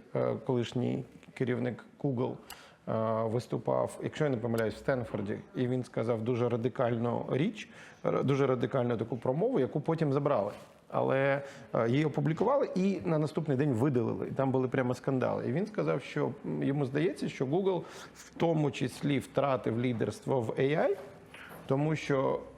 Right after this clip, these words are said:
вони стали focused on comfort, а не on winning. Тобто, що комфорт став важливіше, ніж перемога. І він, як приклад,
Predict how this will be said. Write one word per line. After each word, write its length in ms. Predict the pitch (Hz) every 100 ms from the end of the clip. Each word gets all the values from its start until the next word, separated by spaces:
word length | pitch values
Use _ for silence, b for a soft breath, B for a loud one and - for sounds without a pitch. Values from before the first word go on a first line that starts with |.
| - - - -
вони 380 | 139 160 175
стали 380 | 160 - 151 139 123 -
focused 400 | 170 170 131 -
on 200 | - 131
comfort, 680 | 127 - 185 277 - 143 143 - - B B B B -
а 200 | 147 143
не 340 | 143 143 147 -
on 360 | 131 131 123 113
winning. 380 | 143 127 107 98 - - - B B 226 214 -
Тобто, 300 | 156 - 143
що 200 | - 139
комфорт 600 | 151 143 - 196 - -
став 260 | - 143
важливіше, 600 | 131 143 139 147 170 165
ніж 140 | 131 127
перемога. 540 | - 135 131 131 107 - - - B B B -
І 340 | 147 147 139 139
він, 300 | 139 170 156 - -
як 260 | 151 151
приклад, 500 | - 208 294 156 -